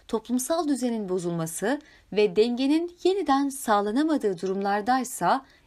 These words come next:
imparatorlukların sonunun gelebilmesidir. Innis, taş ve hierogliflerin ortaya çıkardığı bilgi tekelleri yeni ve daha etkin bir araç olan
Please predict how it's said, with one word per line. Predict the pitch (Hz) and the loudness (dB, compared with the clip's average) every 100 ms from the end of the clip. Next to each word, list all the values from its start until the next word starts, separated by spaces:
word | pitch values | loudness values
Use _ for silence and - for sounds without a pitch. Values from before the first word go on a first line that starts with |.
| - | -8
imparatorlukların | 208 247 240 233 226 214 208 202 214 311 | -6 -2 -2 0 -2 -2 -2 -2 0 -2
sonunun | - - 254 233 226 196 | -4 -6 -2 -2 -2 -4
gelebilmesidir. | 165 160 165 165 165 - 165 165 - - _ _ _ _ - - - | -2 -2 -4 -6 -6 -8 -10 -8 -8 -12 _ _ _ _ -20 -20 -6
Innis, | 240 220 269 311 - - _ | -2 0 0 -2 -8 -18 _
taş | - 359 359 | 2 2 2
ve | 302 | 0
hierogliflerin | 269 254 240 214 220 - 226 247 320 | 2 2 0 -2 -6 0 2 2 2
ortaya | 247 247 247 294 | 2 0 0 0
çıkardığı | 285 220 214 196 180 202 | -2 -2 0 2 2 0
bilgi | 196 190 240 | 0 -4 -4
tekelleri | 208 170 180 165 165 160 269 330 - - - | -6 -4 -2 -2 -2 0 0 -2 -12 -20 -10
yeni | 214 285 339 392 - | 2 4 4 0 0
ve | 311 247 | 0 2
daha | 262 269 392 - | 0 0 -2 0
etkin | 247 - - 311 214 | -2 -2 0 2 2
bir | 202 - | 0 0
araç | 220 254 - | 0 -2 -4
olan | 165 160 220 294 | -4 -2 0 -2